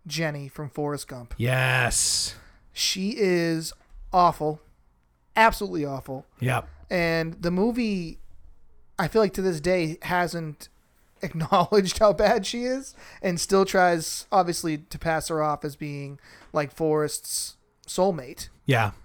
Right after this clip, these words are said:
Speaker 1: When I think she's the exact opposite.
Speaker 2: I have to think, I think you're right, and I got the same thing, like, when I watched it, obviously, and, and Jamie, my wife, has said the same thing, too. I th-, but, like, a movie like that, that is such a work of art,
Speaker 1: Right.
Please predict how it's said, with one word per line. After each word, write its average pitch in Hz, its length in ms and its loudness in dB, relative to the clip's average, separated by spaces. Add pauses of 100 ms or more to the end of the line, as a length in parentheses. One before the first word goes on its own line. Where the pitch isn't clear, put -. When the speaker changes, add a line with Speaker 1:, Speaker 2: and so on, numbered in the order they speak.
(280)
Speaker 1:
When 170 500 0 (1000)
I 185 100 -2
think 247 140 -4
she's 170 180 -4
the 180 80 -2
exact 185 340 -2
opposite. 185 520 -4
Speaker 2:
I 185 100 6
have 180 340 2
to 214 100 6
think, 160 360 2
I 151 60 4
think 214 220 4
you're 156 100 6
right, 147 360 4
and 143 120 0
I 131 100 0
got 139 160 2
the 120 80 -2
same 127 220 0
thing, 120 360 -2
like, 104 120 -2
when 110 80 0
I 117 100 2
watched 113 280 2
it, 127 100 -2 (140)
obviously, 131 420 0
and, 120 120 0
and 123 160 -2
Jamie, 131 300 2
my 110 160 -4
wife, 110 160 0
has 101 100 -4
said 107 140 -2
the 98 60 -2
same 98 180 -4
thing, 101 160 -6
too. 107 240 0 (480)
I 139 100 2
th-, - 120 -2
but, 151 140 6
like, 151 240 2 (260)
a 139 80 0
movie 196 440 10
like 151 220 6
that, 104 280 -2
that 113 80 -2
is 110 80 -4
such 139 140 0
a 156 60 8
work 143 240 6
of 123 120 4
art, 127 400 2
Speaker 1:
Right. 156 300 -2